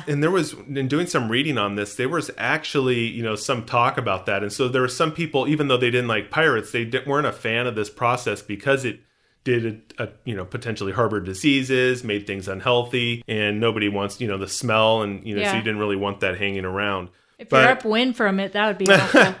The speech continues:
Speaker 1: <laughs> Exactly. You didn't wanna be, uh, or downwind, or wherever
Speaker 2: Or
Speaker 1: the wind's
Speaker 2: downwind,
Speaker 1: blowing. <laughs>
Speaker 2: yeah.
Speaker 1: Wherever the wind's blowing.
Speaker 2: <laughs>
Speaker 1: Wherever the, which way the wind is blowing, you didn't wanna be there.
Speaker 2: <laughs> No.
Speaker 1: And just what you were saying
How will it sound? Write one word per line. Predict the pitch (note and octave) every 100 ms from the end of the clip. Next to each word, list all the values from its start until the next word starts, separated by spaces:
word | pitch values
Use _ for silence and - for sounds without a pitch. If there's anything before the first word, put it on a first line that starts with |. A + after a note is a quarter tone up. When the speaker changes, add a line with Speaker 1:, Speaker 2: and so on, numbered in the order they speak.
| -
Speaker 1:
<laughs> | - -
Exactly. | C#3 C3+ C#3 C#3+ A#2 G2+ G2+
You | B2+
didn't | C3 C3
wanna | B2 A#2
be, | A#2 G#2+ G#2 F#2+
uh, | G2
or | G#2+ A2
downwind, | A2+ B2 B2+ A#2+ A#2 A#2+ G#2+
or |
wherever | G2 A2 A2+
Speaker 2:
Or |
Speaker 1:
the | A3
wind's | B3
Speaker 2:
downwind, | A3+ G#3+ A3 A#3+ C4
Speaker 1:
blowing. | C#4 C4
<laughs> |
Speaker 2:
yeah. | C4+ B3 A3
Speaker 1:
Wherever | C#3+ D#3 D3+
the | B2+
wind's | B2 A#2+ G#2+
blowing. | A2+ G#2+ - -
Speaker 2:
<laughs> | C4 C#4+ C4 - - - -
Speaker 1:
Wherever | D3 D#3+
the, | D3 C3+
which | D3 D3
way | D#3 E3+ E3+
the | D#3 C#3
wind | C3+ C3
is | A#2+
blowing, | A2+ A2 A2 G#2+
you | G#2+
didn't | A2 G#2
wanna | G2 F#2+
be | F2
there. | E2+ E2+
Speaker 2:
<laughs> | A3
No. | G#3 F#2+
Speaker 1:
And | C#3+ C3
just | C3 D#3
what | D#3 C#3+
you |
were | B2+
saying | A#2 F3 G3+ D#3+ A2 A2 -